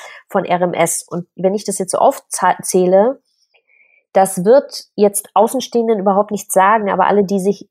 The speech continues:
sozusagen in der Branche befinden, wissen, dass wir eigentlich ein ganz schönes Spektrum sozusagen von Vermarktern haben. Dann hatten wir noch die Mario Hennecke von der Group M dabei, also auch eine Agenturseite dabei, Vermarkter dabei. Und das hat mir besonders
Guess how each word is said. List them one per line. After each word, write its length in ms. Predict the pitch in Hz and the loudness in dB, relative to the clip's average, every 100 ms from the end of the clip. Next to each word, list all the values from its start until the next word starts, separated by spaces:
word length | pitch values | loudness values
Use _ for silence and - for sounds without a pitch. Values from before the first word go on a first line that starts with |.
| - | -8
sozusagen 360 | 190 185 175 - | -4 -2 -2 -2
in 180 | 220 247 | 0 2
der 140 | 214 | 2
Branche 420 | 175 196 269 254 | 2 0 0 -2
befinden, 500 | 226 - 208 208 190 | -8 -6 -4 -4 -2
wissen, 320 | 202 - 208 | -2 -2 -4
dass 200 | 196 190 | -4 -2
wir 120 | 202 - | -2 0
eigentlich 420 | 180 208 214 196 | 0 0 -2 -4
ein 100 | 185 | -4
ganz 380 | 190 214 240 - | -2 -2 -4 -6
schönes 240 | 220 208 | -4 -4
Spektrum 720 | - 208 214 - 202 190 202 - - - _ _ _ | -4 -4 -4 -2 -2 -2 -8 -14 -20 -20 _ _ _
sozusagen 320 | - 190 185 | -8 -2 -2
von 180 | 175 190 | -2 -4
Vermarktern 640 | - 170 185 247 262 247 | -2 0 0 0 -2 -2
haben. 220 | 233 240 220 | -2 0 0
Dann 180 | 185 | -2
hatten 160 | 196 202 | -2 -2
wir 120 | 190 | -2
noch 100 | 190 | -2
die 100 | 190 | -2
Mario 300 | 185 180 190 | 0 0 0
Hennecke 320 | 185 196 226 196 | 0 -2 -2 -4
von 160 | 202 | -4
der 80 | 190 | -4
Group 220 | 180 170 | -6 -6
M 200 | - 233 | -4 0
dabei, 460 | 247 214 214 226 - | 0 2 2 0 -2
also 160 | 175 | -2
auch 140 | 180 175 | -2 -4
eine 160 | 180 | -2
Agenturseite 880 | 170 180 175 - 240 269 240 240 233 | -2 -2 -6 -4 0 2 4 2 0
dabei, 640 | 226 220 214 208 202 208 208 | 0 2 4 2 4 0 -2
Vermarkter 640 | 190 185 190 240 - 214 | -4 -2 -2 -2 0 2
dabei. 580 | 196 190 185 180 180 185 - - - _ _ - | 2 2 2 2 0 -2 -14 -20 -20 _ _ -8
Und 200 | 185 180 | -4 2
das 200 | 254 269 | 2 2
hat 160 | 240 208 | 0 2
mir 120 | 208 | 0
besonders 600 | 196 202 202 190 - | 0 -2 -2 -4 -8